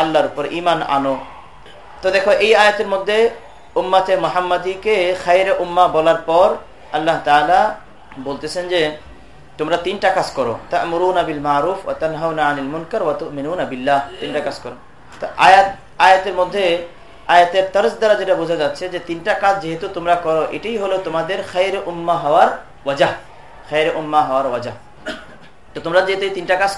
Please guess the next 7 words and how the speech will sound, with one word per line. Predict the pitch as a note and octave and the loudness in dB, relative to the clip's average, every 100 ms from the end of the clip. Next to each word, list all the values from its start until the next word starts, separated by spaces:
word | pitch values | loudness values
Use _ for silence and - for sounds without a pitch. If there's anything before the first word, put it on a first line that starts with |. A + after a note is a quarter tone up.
| F3+ | 2
করো, | G3 F3+ - - - - - - - D#3 | 6 6 4 -6 -20 -20 -20 -20 -6 -4
এই | E3 | -2
জন্যই | F#3 A3 A#3+ | -2 -4 -4
তোমরা | F#3 F3 | -2 0
খায়রে | E3+ E3+ D#3+ D3+ | 4 4 4 -2
উম্মাহ। | C#3 A2+ - - - - - C#3+ | -4 -4 -6 -20 -20 -20 -8 -4
অতএব | F3+ | -4